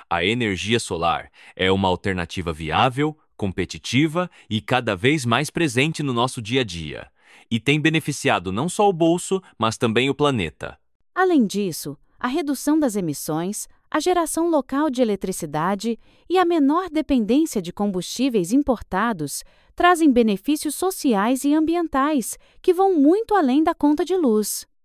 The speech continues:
Speaker 1: Então é isso, pessoal. Ficamos por aqui,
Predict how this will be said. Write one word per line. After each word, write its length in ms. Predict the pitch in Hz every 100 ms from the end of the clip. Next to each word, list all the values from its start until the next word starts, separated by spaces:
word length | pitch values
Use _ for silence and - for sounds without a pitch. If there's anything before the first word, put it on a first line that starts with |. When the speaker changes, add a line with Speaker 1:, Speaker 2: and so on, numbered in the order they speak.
| _ _
Speaker 1:
Então 400 | - 113 104 135
é 80 | 143
isso, 280 | 135 123 101
pessoal. 680 | 101 90 98 87 78 71 _ _ _
Ficamos 460 | - 127 139 147 -
por 200 | 143 127
aqui, 420 | 110 98 76